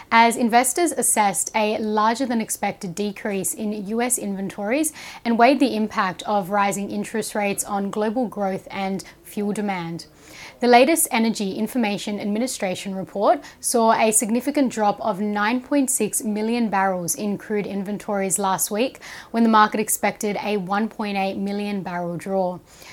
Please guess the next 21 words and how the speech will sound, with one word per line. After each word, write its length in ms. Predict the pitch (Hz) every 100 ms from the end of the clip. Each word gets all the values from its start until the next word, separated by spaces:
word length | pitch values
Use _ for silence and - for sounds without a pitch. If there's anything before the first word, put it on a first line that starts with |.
| -
So 180 | - 226
keep 280 | 247 233
watch 260 | 220 208 -
of 160 | 214 -
energy 380 | 196 196 196 196
producers 680 | 202 165 180 175 196 175
today. 420 | - 190 180 170 160 _ _ - - - -
Gold 240 | 240 240 226
stocks 420 | - 226 208 -
will 240 | 214 226
also 300 | - 220 254
be 120 | 233
on 140 | 220 214
watch 300 | 202 - -
today 240 | 214 220
after 300 | 247 214 -
the 80 | 185
gold 280 | 190 208 208
price 360 | 220 202 196
fell 280 | - 220 214
overnight, 640 | 202 185 190 196 262 -